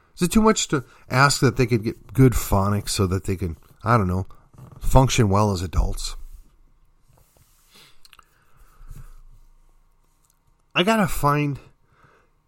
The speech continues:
time and space in my life to add bandwidth so that I can focus not only at the circus that goes on down in Austin for four months every other year,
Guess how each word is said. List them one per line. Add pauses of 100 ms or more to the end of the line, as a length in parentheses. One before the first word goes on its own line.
(120)
time
and
space
in
my
life (720)
to
add
bandwidth (340)
so
that
I
can
focus
not
only
at (240)
the (420)
circus (320)
that
goes
on (280)
down
in
Austin
for (260)
four
months
every
other
year,